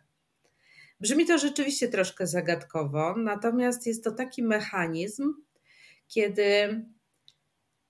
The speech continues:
stajemy do czegoś,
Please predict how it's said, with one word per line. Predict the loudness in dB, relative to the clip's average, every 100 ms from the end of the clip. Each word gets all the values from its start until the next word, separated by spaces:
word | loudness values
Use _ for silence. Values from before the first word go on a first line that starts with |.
| _
stajemy | -6 -2 6 6 6 4 4 2 0 -2 -8
do | -2 2 2 2 0 -6 _
czegoś, | 4 4 6 4 4 2 -4 -6 -10